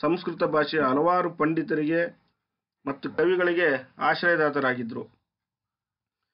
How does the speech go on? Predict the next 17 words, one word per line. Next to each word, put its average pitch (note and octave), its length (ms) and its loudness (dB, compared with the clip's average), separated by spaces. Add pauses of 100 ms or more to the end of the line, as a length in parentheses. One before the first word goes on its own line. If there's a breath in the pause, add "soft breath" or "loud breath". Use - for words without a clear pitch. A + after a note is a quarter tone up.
(200)
ಸ್ವತಃ F3+ 320 0
ಮುಮ್ಮಡಿಯವರೇ F3+ 640 0
ಬಹುಭಾಷಾ E3+ 600 0
ಪಂಡಿತರಾಗಿದ್ರು. D3+ 920 -2 (480)
ಇವರು D#3 240 -2
ಕನ್ನಡ, E3 360 0 (500)
ಸಂಸ್ಕೃತ, D#3 500 -6
ತಮಿಳು, D#3+ 800 -2 (100)
ಪರ್ಷಿಯಾ, D#3 640 -2 (480)
ಉರ್ದು, D#3 520 -6 (340)
ಇಂಗ್ಲಿಷ್ D#3+ 560 -2 (120)
ಹೀಗೆ E3+ 260 0 (460 loud breath)
ಹಲವಾರು F#3 380 2
ಭಾಷೆಗಳಲ್ಲಿ E3 520 0
ಪಾಂಡಿತ್ಯವನ್ನ D#3 600 -2 (560 soft breath)
ಗಳಿಸ್ಕೊಂಡಿದ್ರು. C3+ 720 -2 (540)
ಜೊತೆಗೆ D#3 720 -2